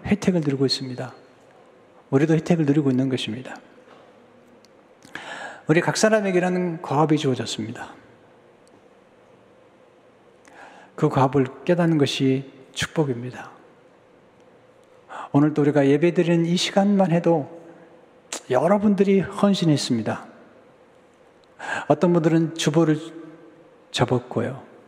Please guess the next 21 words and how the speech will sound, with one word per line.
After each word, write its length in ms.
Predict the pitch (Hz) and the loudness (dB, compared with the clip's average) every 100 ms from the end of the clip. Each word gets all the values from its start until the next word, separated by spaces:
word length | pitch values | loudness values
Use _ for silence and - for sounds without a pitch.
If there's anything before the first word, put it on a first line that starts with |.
| - _ _ _ _ _ - - - - - | -20 _ _ _ _ _ -20 -20 -20 -14 -10
또 80 | |
주보를 340 | 123 135 135 131 | -4 -2 2 2
나눠주기도 500 | 123 135 120 127 110 | 4 2 2 -2 -2
하고요. 280 | 113 113 90 - - - - _ _ _ _ _ _ - - - - - - | -4 -6 -10 -16 -20 -20 -20 _ _ _ _ _ _ -20 -20 -20 -20 -14 -8
또 100 | 123 | -4
기도하신 640 | 139 147 131 123 131 120 | 0 2 2 2 0 0
분, 260 | 120 113 120 - | -2 -4 -10 -6
중보기도 480 | - 135 135 131 123 | 0 2 2 2 0
하시는 280 | 123 - 123 | 0 -4 -4
분들, 440 | 120 110 127 113 - - - - - - - _ _ _ _ _ - _ _ _ _ _ - | -6 -6 -8 -10 -16 -20 -20 -20 -20 -20 -20 _ _ _ _ _ -20 _ _ _ _ _ -4
또 200 | 120 117 | -2 -2
찬양과 540 | - 165 160 156 139 | 0 2 4 4 2
성가를 440 | 135 190 180 160 147 | 0 0 2 2 2
드리는 300 | 131 127 120 | 0 0 -2
분들, 440 | 113 110 110 113 - - 127 | -4 -6 -8 -10 -16 -6 2
연주하는 500 | 131 143 147 139 123 | 2 4 2 2 -2
분들, 420 | 123 117 110 - - - - _ _ - _ _ _ - - - - | -4 -4 -6 -8 -18 -20 -20 _ _ -20 _ _ _ -20 -20 -20 -4
또 120 | 135 127 | -2 2
교회 220 | 143 143 | 2 2
안내하는 520 | 127 143 147 143 127 | 2 4 4 4 2
분들, 380 | 117 107 113 | -2 -2 -2